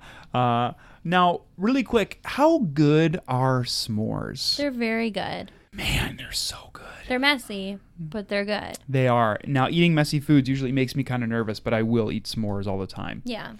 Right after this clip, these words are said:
Speaker 1: Okay, so this happened on a dirt road. They were driving towards their home.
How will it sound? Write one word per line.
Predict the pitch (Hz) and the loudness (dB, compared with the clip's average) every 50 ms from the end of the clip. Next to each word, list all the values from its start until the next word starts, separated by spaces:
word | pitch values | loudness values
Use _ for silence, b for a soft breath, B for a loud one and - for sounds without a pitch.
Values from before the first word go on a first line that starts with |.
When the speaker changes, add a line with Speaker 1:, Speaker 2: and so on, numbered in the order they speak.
| B B B B B B | B B B B B B
Speaker 1:
Okay, | - 175 208 165 123 104 - - | 2 4 6 4 4 2 -2 -2
so | - - 226 190 147 131 B B B B | 4 6 8 8 8 6 B B B B
this | - 180 180 - | 0 0 2 4
happened | 185 208 202 202 - 196 190 190 - | 6 6 6 6 6 4 2 2 2
on | 160 156 156 | 4 4 4
a | 147 | 4
dirt | 135 127 - 175 180 185 | 4 6 6 6 6 6
road. | - 165 160 156 147 135 131 127 | 6 6 8 8 8 8 8 6
They | 131 139 | 6 6
were | 139 139 135 | 6 6 6
driving | - 143 135 135 139 135 131 135 131 127 - - - | 6 6 6 8 8 8 6 4 2 0 -4 -6 -2
towards | - - - 160 156 165 165 170 151 151 135 | 0 4 6 8 8 8 8 6 4 4 6
their | 151 147 143 135 | 8 8 8 8
home. | 127 - - - 143 131 113 98 87 78 73 65 - | 6 4 4 4 6 6 4 4 0 -2 -4 -6 -8